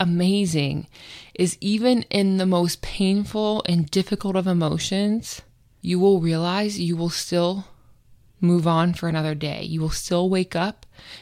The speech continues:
You will still have new experiences. You will still have other emotions. And what happens, what happened for me, is those emotions that felt terrifying to have.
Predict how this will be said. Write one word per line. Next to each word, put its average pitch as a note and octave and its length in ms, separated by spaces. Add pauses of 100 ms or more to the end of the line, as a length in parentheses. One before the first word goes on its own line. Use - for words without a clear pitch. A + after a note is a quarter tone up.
You E3+ 140
will D#3+ 100
still E3+ 340
have F#3 180
new F3+ 180
experiences. F3 960 (360)
You E3+ 120
will E3 120
still F3 240
have F#3 180
other E3+ 240
emotions. E3 680 (420)
And F#3+ 200
what F#3+ 240
happens, F3 960
what F3+ 180
happened A3 420
for G3 120
me, E3+ 500 (400)
is F#3+ 140
those G3 180
emotions G3+ 680
that F3 180
felt - 400
terrifying E3+ 840
to E3+ 60
have. - 640